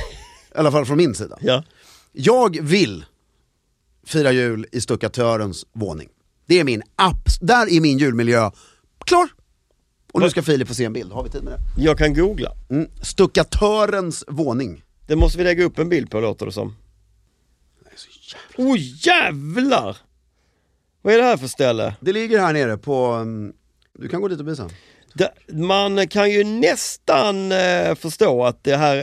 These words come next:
Speaker 2: är en stuckatör.
Speaker 1: Ja, ja. Det är, har du, ser du jultomtarna?
Speaker 2: Nej, jag tittar inte på jul, utan bara generellt.
Speaker 1: Ja, nej,
Speaker 2: Bara
Speaker 1: men ser du inte jultomtarna i taket?
Speaker 2: Ja, där! Kolla på jultomtarna i taket!
Speaker 1: Se, kolla!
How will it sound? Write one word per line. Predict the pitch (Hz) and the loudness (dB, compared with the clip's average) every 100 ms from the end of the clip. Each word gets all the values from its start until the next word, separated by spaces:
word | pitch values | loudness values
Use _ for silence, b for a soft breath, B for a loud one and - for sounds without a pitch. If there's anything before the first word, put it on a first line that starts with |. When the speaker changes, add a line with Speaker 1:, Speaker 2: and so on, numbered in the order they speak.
| - | 0
Speaker 2:
är | 151 143 120 120 | 2 4 2 0
en | 127 127 123 | 0 0 -4
stuckatör. | - - 139 131 117 170 113 95 - _ _ _ _ _ _ | -6 -8 -4 -2 0 0 0 -4 -14 _ _ _ _ _ _
Speaker 1:
Ja, | - 180 | 2 4
ja. | 143 117 - | 4 0 -6
Det | - 170 | -2 2
är, | 156 143 | 2 2
har | 156 | 0
du, | 160 | -2
ser | - - 202 | -4 2 4
du | 220 | 6
jultomtarna? | 208 143 175 - 98 - _ _ _ _ _ _ _ | 4 4 0 0 -4 -6 _ _ _ _ _ _ _
Speaker 2:
Nej, | - 170 | -2 0
jag | 185 | 0
tittar | 208 220 | -2 -2
inte | 214 175 | -2 -2
på | 185 | -4
jul, | 185 190 104 107 | 0 0 0 -4
utan | 127 147 147 | -2 0 0
bara | 156 - | 0 0
generellt. | 151 151 156 98 | -2 0 -2 -2
Speaker 1:
Ja, | 117 | 0
nej, | 208 | 2
Speaker 2:
Bara | 220 220 | 2 2
Speaker 1:
men | 180 | 2
ser | 165 | 0
du | |
inte | 147 | 2
jultomtarna | 156 180 190 - 185 185 | 2 2 2 2 2 0
i | |
taket? | 180 240 269 | 0 -2 0
Speaker 2:
Ja, | 311 339 349 220 | 0 2 2 4
där! | 294 302 302 269 180 127 - | 2 4 2 0 -2 -6 -10
Kolla | - 339 359 349 359 | -4 -2 -2 -2 -4
på | 220 | -4
jultomtarna | 320 294 240 247 240 240 | -4 -4 -2 -2 -2 -6
i | 226 | -4
taket! | 240 190 - 143 - _ _ | -4 -4 -8 -12 -14 _ _
Speaker 1:
Se, | - 247 | -12 -4
kolla! | 320 392 | 2 2